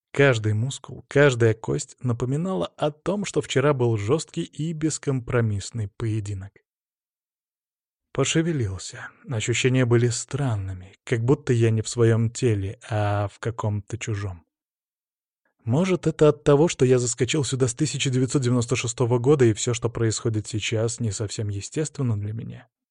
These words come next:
Ладно, шутки шутками, есть дела поважнее. Я решил, что нужно идти в аптеку. Даже в таком состоянии мне нужно доделать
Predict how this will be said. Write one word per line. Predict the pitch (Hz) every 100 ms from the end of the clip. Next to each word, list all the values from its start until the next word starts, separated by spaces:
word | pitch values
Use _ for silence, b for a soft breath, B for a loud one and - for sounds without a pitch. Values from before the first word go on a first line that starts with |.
| _ _ _ _ _ _
Ладно, | 123 120 117 104 98
шутки | - 127 117 -
шутками, | - 156 - 165 156
есть | 139 107 120 120
дела | 113 110 110
поважнее. | 113 107 - 131 113 - _ _ _ _ _ -
Я | 120 135
решил, | 151 151 233
что | - 175
нужно | 175 190 170 135
идти | - 135
в | 135
аптеку. | 120 - 113 101 147 - _ _ _ _ _ _ _ _ _ -
Даже | 117 107
в | -
таком | 110 - 107
состоянии | 113 - 117 135 123 104
мне | 104
нужно | 113 117 104 107
доделать | 107 107 110 104 -